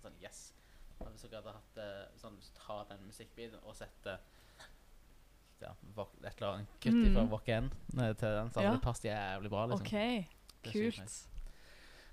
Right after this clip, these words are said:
Speaker 1: Vi nærmer oss, eh, slutten, og vi har, eh, en sånn tradisjon på Load In Podcast at vi stiller veldig vanskelige spørsmål som du egentlig burde hatt et par dager å tenke på.
Speaker 2: Åh.
Speaker 1: Eh, du får minimal tid å tenke på.
Speaker 2: Ok.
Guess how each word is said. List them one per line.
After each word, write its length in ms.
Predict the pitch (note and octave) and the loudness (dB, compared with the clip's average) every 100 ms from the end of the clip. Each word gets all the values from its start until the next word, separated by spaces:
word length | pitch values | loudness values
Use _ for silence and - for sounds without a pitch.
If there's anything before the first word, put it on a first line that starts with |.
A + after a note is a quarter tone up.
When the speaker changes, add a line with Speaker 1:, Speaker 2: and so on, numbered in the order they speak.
| - D#3+ | -12 2
Speaker 1:
Vi 60 | F3 F#3+ F#3 | 6 8 8
nærmer 260 | E3 A#2+ A#2+ | 6 2 -2
oss, 180 | D#3 - | -4 0
eh, 280 | C3+ C3 B2 | 2 2 0
slutten, 420 | - - - F3 - | -4 -6 -6 -8 -6
og 100 | C3+ | -4
vi 60 | A#2+ | -2
har, 240 | A2+ A2+ | 0 0
eh, 500 | A2+ A2+ G#2+ G#2 G#2 G#2+ C#3 | 0 0 2 2 0 -2 -4
en 80 | B2+ | -8
sånn 120 | G#2+ | -8
tradisjon 560 | - G2+ G2+ - G#2+ G#2+ | -8 -8 -6 -6 -6 -2
på 100 | G2+ | 0
Load 200 | G2 G2 | 0 -2
In 120 | F#2+ | -4
Podcast 440 | G#2 - G#2 - | -4 -2 -4 -4
at 80 | G2+ | -6
vi 60 | G2+ | -4
stiller 220 | G#2 G2 | -4 -2
veldig 220 | F#2+ F#2 | -2 -4
vanskelige 360 | F#2 F#2+ - G2 | -6 -8 -8 -8
spørsmål 440 | - G2+ A#2 G2+ - - - - | -8 -6 -6 -6 -8 -10 -8 -6
som 140 | G2 G2 | -4 -2
du 60 | G2 | 0
egentlig 260 | G#2+ G#2 F#2+ | 0 -2 -6
burde 160 | F#2+ | -4
hatt 180 | G2+ - | -4 -6
et 60 | - | -4
par 140 | F#2+ | -4
dager 180 | F#2+ F#2+ | -2 -4
å 40 | |
tenke 260 | G#2 - G#2+ | -8 -8 -6
på. 180 | A2 A2 | -4 -2
Speaker 2:
Åh. 160 | - C#3+ F#2+ | -2 0 -2
Speaker 1:
Eh, 40 | G2+ - - - - - - | -6 -12 -20 -20 -20 -16 -10
du 60 | |
får 180 | G#2 G#2 | -4 -4
minimal 360 | G#2 G#2+ A2+ B2 | -2 2 4 4
tid 160 | A#2+ G2+ | 0 -4
å 60 | |
tenke 220 | G2+ - G#2 | -4 -6 -4
på. 120 | G#2 - - | -4 -6 -10
Speaker 2:
Ok. 200 | - F#3 | -8 -4